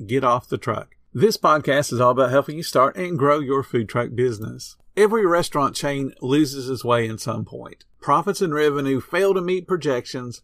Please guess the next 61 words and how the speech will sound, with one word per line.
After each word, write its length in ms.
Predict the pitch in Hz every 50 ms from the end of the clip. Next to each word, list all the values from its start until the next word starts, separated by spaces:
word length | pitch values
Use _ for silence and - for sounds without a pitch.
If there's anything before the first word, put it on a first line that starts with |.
| - 110
guest 320 | - 156 165 165 - -
reviews 400 | 190 180 139 135 139 139 139 -
start 260 | - - 127 165 - -
to 100 | 135 123
tank, 560 | - - 202 208 202 190 185 190 - _ _ _ _ -
the 180 | 127 135 151 151
overall 400 | 156 160 143 156 147 139 135 127
reputation 680 | 123 120 113 - 123 117 - 160 156 147 - 143 139
suffers, 520 | - - 156 156 147 - 156 147 135 -
stockholders 720 | - - - 151 147 160 156 - 156 151 156 147 156 143 -
start 260 | - 131 117 120 -
to 80 | 131
whine, 480 | 127 127 160 175 180 170 165 160 156 143 - _ _
and 280 | - 123 131 135 131 135
morale 640 | 127 135 131 123 120 117 113 101 101 110 117 - -
falters 600 | - - 87 - - - - - - - - - _ -
all 300 | 131 127 127 127 127 139
across 440 | 135 - - 123 117 117 107 -
the 120 | - 135 131
chain. 400 | - 151 143 147 - - - - _ _ _ _ -
And 240 | 139 127 123 117
do 80 | 101 117
you 100 | 135 170
know 80 | 208 220
what 160 | 233 214 -
the 80 | 170
remedy 480 | 139 147 165 185 196 190 190 170 160 170
is? 340 | 170 175 175 160 - - - _ _ -
The 80 | 131
C 420 | - - - 220 220 - 226 220 202
E 60 | 170
O, 240 | 151 143 131 127 123
in 160 | - 127 120
a 100 | 117 113
last-ditch 920 | 113 110 127 139 151 175 190 180 - - - 147 135 196 208 208 202 -
effort 320 | 175 160 143 - 139 135 -
to 80 | 127
save 360 | - - 156 147 151 143 131
face, 440 | - 175 175 185 165 143 131 - - -
or 200 | - 156 170 170
the 100 | 151 156
new 240 | 151 170 208 240 220
guy 240 | 185 156 151 156 151
that 120 | 147 -
gets 200 | 143 143 135 -
hired 400 | - 226 226 208 156 151 143 131
as 100 | 120 -
C 120 | - 139
E 280 | 127 110 131 120 120 104
O, 360 | 110 117 117 117 117 127 - -
and 180 | - 135 127 127
they 100 | 123 127
want 240 | 131 160 160 143 -
to 100 | 151 139
impress 500 | 135 123 117 - - 160 165 151 - -
the 100 | 117 113
stockholders 640 | - - 170 180 170 - 156 147 147 151 151 139 117
and 140 | 113 107 -
keep 200 | - 214 214 -
their 160 | 196 175 156
job, 440 | 127 135 117 110 107 113 113 110